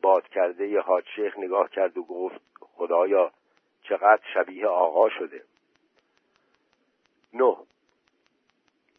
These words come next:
هوا که تاریک شد، آنهایی که آمده بودند توی باغ مریضخانه و جلوی دالانها جمع شده بودند، دست دسته رفتند بیرون.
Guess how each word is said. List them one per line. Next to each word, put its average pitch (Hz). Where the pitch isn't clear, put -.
هوا 139
که 180
تاریک 117
شد، 139
آنهایی 120
که 131
آمده 107
بودند 104
توی 101
باغ 98
مریضخانه 95
و 92
جلوی 92
دالانها 90
جمع 90
شده 92
بودند، 120
دست -
دسته 107
رفتند 101
بیرون. 78